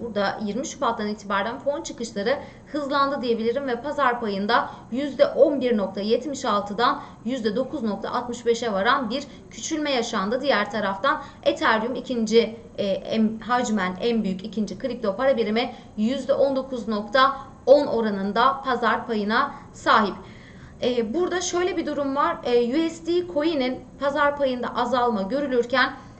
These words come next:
e, U S D T'nin yani Tether'in pazar payının mümkün mertebe sabit kaldığını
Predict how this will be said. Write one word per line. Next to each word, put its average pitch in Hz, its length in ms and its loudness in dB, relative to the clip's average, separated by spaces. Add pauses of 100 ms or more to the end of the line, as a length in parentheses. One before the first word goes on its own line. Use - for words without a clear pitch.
e, 214 340 0
U 311 160 0
S - 140 -10
D 269 180 -4
T'nin 240 320 -2
yani 190 400 0
Tether'in 240 520 -2 (200)
pazar 302 400 0
payının 190 400 -2 (160)
mümkün 285 360 -4
mertebe 202 540 -2 (220)
sabit 262 460 0
kaldığını 190 640 2